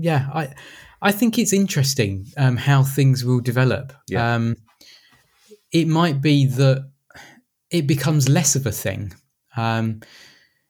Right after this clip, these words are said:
Speaker 1: and certainly, I think this year, after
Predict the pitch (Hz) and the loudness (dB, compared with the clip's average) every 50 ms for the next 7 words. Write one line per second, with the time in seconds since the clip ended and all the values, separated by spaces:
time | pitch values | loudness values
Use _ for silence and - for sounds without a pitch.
0 | _ _ _ - 156 151 143 135 139 135 - - - - 190 185 160 160 160 151 | _ _ _ -4 -2 -2 -2 -4 -6 -6 -4 -2 0 2 2 2 2 2 2 2
1 | 143 135 139 135 156 151 139 127 120 139 147 139 - - 151 135 127 117 120 123 | 4 4 2 2 2 2 2 2 2 2 2 2 2 2 4 4 4 4 2 2
2 | 131 135 135 - - 127 120 117 113 107 107 | 2 0 0 0 0 2 2 2 0 -2 -4